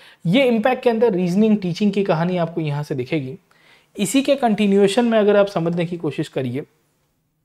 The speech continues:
इसी के कंटिन्यूएशन में अगर आप समझने की कोशिश करिए,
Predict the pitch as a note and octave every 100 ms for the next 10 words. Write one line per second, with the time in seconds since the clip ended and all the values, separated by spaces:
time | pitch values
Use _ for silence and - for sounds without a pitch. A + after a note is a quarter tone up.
0 | - F3+ E3+ A#3+ C4 A3 G3+ G3+ G3 G3
1 | A3 G#3 F#3+ F#3+ - D#3+ D#3+ D#3 D#3+ -
2 | B2+ C#3+ - C3 D#3